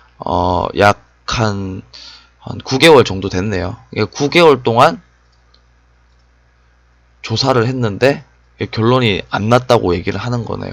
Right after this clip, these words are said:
예. "청와대는 구 개월째 조사 중이라는 것이다. 더구나 유엔 제재를 어긴 선박은 납포,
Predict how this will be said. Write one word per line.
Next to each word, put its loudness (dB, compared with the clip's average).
예. -10
"청와대는 2
구 -10
개월째 2
조사 -2
중이라는 -2
것이다. -8
더구나 2
유엔 2
제재를 2
어긴 4
선박은 0
납포, 2